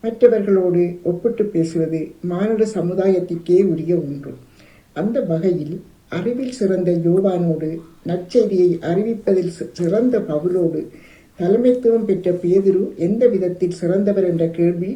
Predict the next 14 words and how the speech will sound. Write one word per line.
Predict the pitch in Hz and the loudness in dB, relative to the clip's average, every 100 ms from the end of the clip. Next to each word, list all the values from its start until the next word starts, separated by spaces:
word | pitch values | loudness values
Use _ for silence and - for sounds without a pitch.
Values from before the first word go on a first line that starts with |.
| - | -4
எழுந்திருக்கும். | 175 175 147 143 - 123 - - _ - - _ - | -2 -2 -4 -8 -12 -14 -14 -20 _ -20 -20 _ -8
அச்சூழ்நிலையில் | 196 196 233 202 196 175 165 165 165 | -8 -4 -2 0 0 0 0 -2 2
இயேசுவே | 180 196 180 190 - | 2 2 0 0 0
அந்த | 170 165 | -2 -2
தகுதியை | 170 175 170 180 165 165 165 | -2 0 -2 0 0 0 0
பேதுருவுக்கு | 180 185 196 190 170 165 180 - | 0 2 2 0 0 -2 -2 -2
தருவி-, | 156 165 165 - - | -2 0 -2 -4 -2
தருகின்றார் | 165 180 170 147 151 147 | 0 0 -2 -2 0 0
என்பதுதான் | 151 151 156 151 151 202 | 0 -2 -2 -2 -4 -8
நற்செய்தியின் | - 156 - 190 165 160 165 | -8 -8 0 0 2 0 0
நோக்கம். | 139 127 127 165 - - - - - - _ _ _ - | -4 -6 -10 -16 -16 -20 -20 -20 -20 -20 _ _ _ -2
மும்முறை | 208 262 277 277 285 | 0 2 0 -2 -2
மறுதலித்த | 202 180 220 233 220 - | 0 2 4 4 2 0
பேதுருவுக்கு | 226 180 180 196 202 180 170 - 185 | 2 2 0 2 0 0 -2 -4 -6